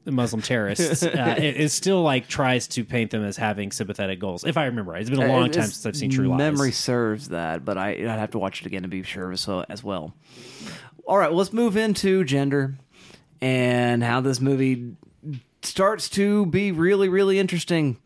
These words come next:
Speaker 1: Before it stops being
Speaker 2: Before
Speaker 1: interesting.
Speaker 2: it stops caring about being interesting.
Speaker 1: Well, Mimi Leder puts a breastfeeding civilian mother on the train that gets nuked. So
Speaker 2: That's
Speaker 1: that's
Speaker 2: great.
Speaker 1: already an act of feminist filmmaking.
Speaker 2: Absolutely.
Speaker 1: Uh, and then we've got Nicole Kidman saying, "Give, give me a man who listens."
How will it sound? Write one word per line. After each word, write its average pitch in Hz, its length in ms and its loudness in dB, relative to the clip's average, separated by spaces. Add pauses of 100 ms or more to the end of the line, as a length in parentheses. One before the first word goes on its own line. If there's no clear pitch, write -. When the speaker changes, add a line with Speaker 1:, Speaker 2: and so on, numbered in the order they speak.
(960)
Speaker 1:
Before 127 260 -2
it 120 80 -2
stops 113 260 0
being 139 140 2
Speaker 2:
Before 135 140 4
Speaker 1:
interesting. 180 200 2
Speaker 2:
it 139 60 2
stops 175 220 0
caring 180 360 2
about 165 200 2
being 175 180 2
interesting. 147 460 -2
Speaker 1:
Well, 165 140 2
Mimi 214 240 4
Leder 220 240 4
puts 196 200 -2
a 180 60 -2
breastfeeding 151 520 0
civilian 131 380 2
mother 120 320 2
on 117 80 2
the 113 80 2
train 117 280 0
that 104 80 -2
gets 98 180 -4
nuked. 98 380 -4 (120)
So 135 240 -2
Speaker 2:
That's 117 240 4
Speaker 1:
that's 160 140 4
Speaker 2:
great. 175 120 6
Speaker 1:
already 170 360 6
an 156 80 2
act 147 240 2
of 143 80 -2
feminist 127 400 0
filmmaking. 98 640 -2
Speaker 2:
Absolutely. 107 540 0
Speaker 1:
Uh, 104 420 -2 (480)
and 135 220 0
then 135 220 2
we've 131 120 0
got 127 140 0
Nicole 127 260 0
Kidman 120 320 -2
saying, 113 300 0
"Give, 147 260 -2
give 220 160 2
me 185 80 2
a 156 80 2
man 147 260 2
who 120 140 2
listens." 120 600 -2